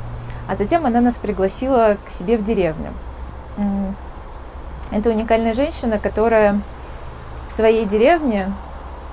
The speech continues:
м, собр-, ну, как бы с помощью всех жителей деревни смогла построить, а, мечеть в этой деревне, а, построить медресе и обучать людей, которые живут в её деревне, исламу, изучать Коран.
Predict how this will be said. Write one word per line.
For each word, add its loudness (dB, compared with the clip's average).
м, 2
собр-, 2
ну, 4
как -8
бы -4
с -10
помощью 4
всех 4
жителей 0
деревни 2
смогла 2
построить, 0
а, -2
мечеть 2
в 0
этой 0
деревне, 0
а, -6
построить 0
медресе 0
и -2
обучать 4
людей, 2
которые -2
живут -4
в -8
её -6
деревне, 0
исламу, -4
изучать 0
Коран. 0